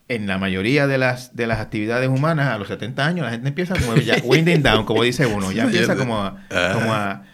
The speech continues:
Speaker 1: pero tú, tú te han, te han, o sea, te dieron un premio porque te consideran, y te considero yo,
Speaker 2: Ujú.
Speaker 1: y el que conoce
Speaker 2: Ujú.
Speaker 1: tu obra y, y, y oye esta entrevista sabe que tú eres una persona que está en plena ebullición creativa,
Speaker 2: Ujú.
Speaker 1: o sea, que tú estás todavía en evolución
Speaker 2: Ujú.
Speaker 1: y vas a seguir en evolución.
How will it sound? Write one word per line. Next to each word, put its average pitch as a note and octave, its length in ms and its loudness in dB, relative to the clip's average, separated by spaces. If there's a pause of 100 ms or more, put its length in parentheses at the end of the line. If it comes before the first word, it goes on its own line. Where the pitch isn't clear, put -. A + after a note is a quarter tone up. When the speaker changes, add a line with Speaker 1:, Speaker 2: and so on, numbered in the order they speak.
(200)
Speaker 1:
pero A2 200 0
tú, A#2+ 160 -6
tú D#3+ 480 0 (280)
te A2+ 100 -4
han, A2 100 -2 (220)
te - 80 -4
han, A#2 100 -6
o - 80 -18
sea, C3+ 140 2
te F#2+ 120 -4
dieron G2+ 200 -2
un C#3+ 100 -2
premio F3+ 280 0
porque B2+ 240 -6
te G2+ 220 -6
consideran, G#2 720 -2
y A2+ 80 -12
te - 140 -12
considero F2+ 440 -10
yo, A#2 200 0
Speaker 2:
Ujú. F3 60 2
Speaker 1:
y G2+ 220 -2
el - 140 -10
que - 100 -16
conoce F#2 280 -4
Speaker 2:
Ujú. G2+ 60 -6
Speaker 1:
tu A2 100 -4
obra C3 360 -2
y, G#2+ 280 -10
y, G2 200 -10 (140)
y F#2+ 40 -4
oye G#2 140 -4
esta A#2 120 -6
entrevista A#2+ 360 -4
sabe C3+ 180 -4
que C#3 80 -6
tú A#2+ 140 -6
eres A#2 160 -4
una B2 120 -6
persona C3 200 -4
que C3+ 60 -2
está C3 120 -4
en C3+ 200 -2
plena A#2+ 720 -4
ebullición G#2 480 -2
creativa, G2 480 -2
Speaker 2:
Ujú. F2 100 -12
Speaker 1:
o - 20 -12
sea, G2 100 -4
que F#2 60 -4
tú G#2 60 -8
estás D#3+ 200 -6
todavía C#3 360 0
en B2 80 -2
evolución G2+ 560 -4
Speaker 2:
Ujú. G2 320 -4
Speaker 1:
y G2 100 -6
vas A2+ 160 0
a D3 40 0
seguir B2+ 200 0
en A2 80 -2
evolución. G2 480 -6